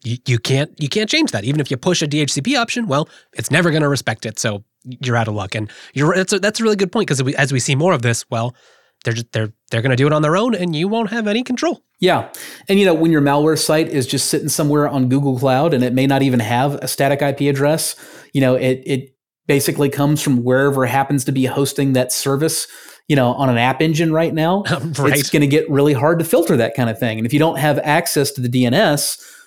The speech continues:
Speaker 2: uh, then you don't really have any way as a trusted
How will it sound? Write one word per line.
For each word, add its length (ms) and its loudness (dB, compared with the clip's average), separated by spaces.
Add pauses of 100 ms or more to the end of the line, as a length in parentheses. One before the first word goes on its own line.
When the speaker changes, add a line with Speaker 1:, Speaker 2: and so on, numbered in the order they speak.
(180)
Speaker 2:
uh, 400 2
then 360 0
you 100 0
don't 240 2
really 220 2
have 320 0
any 140 2
way 340 2
as 300 -2 (100)
a 80 0
trusted 800 -2